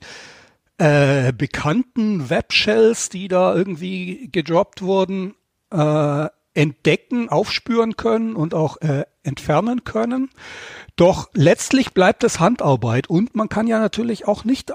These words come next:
ganz ausschließen, dass im Rahmen dieses Zugriffs, wo die also Zugang hatten oder zumindest kurz danach,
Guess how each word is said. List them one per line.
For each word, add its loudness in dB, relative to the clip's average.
ganz 0
ausschließen, -2
dass 0
im -2
Rahmen 2
dieses -6
Zugriffs, 0
wo -2
die -2
also 2
Zugang -2
hatten -2
oder 2
zumindest -4
kurz -4
danach, 0